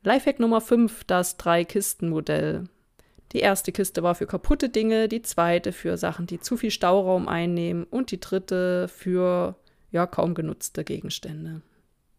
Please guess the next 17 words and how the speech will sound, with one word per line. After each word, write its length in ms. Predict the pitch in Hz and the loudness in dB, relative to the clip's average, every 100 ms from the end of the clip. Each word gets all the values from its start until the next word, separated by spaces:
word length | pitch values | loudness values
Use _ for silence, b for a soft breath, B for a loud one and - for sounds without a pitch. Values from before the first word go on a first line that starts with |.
| _ _ - | _ _ -2
Lifehack 360 | 170 165 175 | 0 0 -4
Nummer 180 | 170 165 | -4 -4
sechs, 540 | 160 247 - - - - _ _ _ - | -2 -4 -4 -12 -12 -16 _ _ _ -8
die 200 | 196 196 | -4 0
Natur. 760 | 190 175 - - 170 160 160 160 _ _ _ b b b b | 0 -2 -4 -4 -2 -2 -2 -8 _ _ _ b b b b
Nutze 320 | 196 226 - | -2 -2 -2
sie 160 | 202 196 | 0 2
als 160 | - - | 2 -2
Vorbild 680 | - 175 180 180 185 175 - | 2 4 4 2 0 -2 -6
und 600 | - 190 196 202 - - _ | -2 0 0 -4 -12 -18 _
als 280 | - 156 - | -6 -6 -6
Stresslöser. 880 | - 160 170 - 156 156 165 160 170 _ _ _ _ _ _ - | -6 -4 -4 -4 -4 -4 -6 -8 -10 _ _ _ _ _ _ -4
Lifehack 380 | 165 156 160 | -2 -2 -4
Nummer 180 | 160 156 | -4 -4
sieben, 420 | 165 214 247 262 269 b b b b b - | -2 -2 -2 -4 -10 b b b b b -6
die 140 | 277 | -6
Körperreinigung. 1120 | - 180 185 190 160 151 156 156 156 156 160 | 2 4 6 4 0 -2 -4 -6 -8 -8 -10